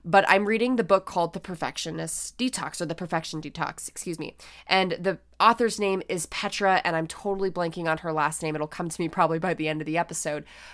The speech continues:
But it has been really, really good. And there's been different exercises that she has been taking us through. She takes us basically through this entire detox. I'm about halfway through mine.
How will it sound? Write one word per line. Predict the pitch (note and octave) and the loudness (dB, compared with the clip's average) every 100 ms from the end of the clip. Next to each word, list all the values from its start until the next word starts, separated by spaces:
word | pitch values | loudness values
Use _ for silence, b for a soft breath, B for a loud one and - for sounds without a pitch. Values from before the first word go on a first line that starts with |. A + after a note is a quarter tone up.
| B | B
But | D#3+ G3 E3+ - - - - - | 8 8 8 4 -16 -20 -20 4
it | A#3 A#3 | 8 8
has | D4 A3+ | 6 2
been | B3+ G#3+ D#3+ | 2 2 -2
really, | E3 E3+ E3 | -2 -2 -2
really | D#3 C#3+ | -2 -4
good. | D3 D#2 - - | -4 -6 -6 -2
And | F#3 F3 D#3+ B B | 4 4 4 B B
there's | G3 G#3 | 0 2
been | A3+ | 4
different | A#3 C4+ F4+ - | 4 2 -2 -4
exercises | - - F#3+ E3+ E3 E3 D#3 D#3+ D#3 | -4 -4 -6 -2 0 0 0 -4 0
that | D#3+ - | 0 0
she | - - F3+ F3+ | -2 -2 -2 -2
has | F3+ F3 D#3+ | -2 -4 -4
been | E3+ | -4
taking | D#3+ F3+ E3 F3+ | -4 -6 -6 -4
us | - F3 - | -4 -4 -4
through. | E3 E3 D#3+ E3+ - B B | -4 -4 -4 -6 -10 B B
She | - | -2
takes | - C4+ - | 2 2 4
us | |
basically | A#3+ A3+ - - F#3+ | 6 4 4 -2 -2
through | F#3+ F3+ | 0 -2
this | E3 | -2
entire | E3 D#3+ E3 E3 | -4 -2 0 0
detox. | D#3 D3+ D3+ D3 - | -2 -6 -6 -8 -6
I'm | F3+ | -4
about | E3+ D#3+ | 2 0
halfway | - F3+ E3+ F3+ | 2 0 2 -4
through | E3 - D#3+ | -4 -4 -2
mine. | D3+ D3+ D3 | -2 -2 -4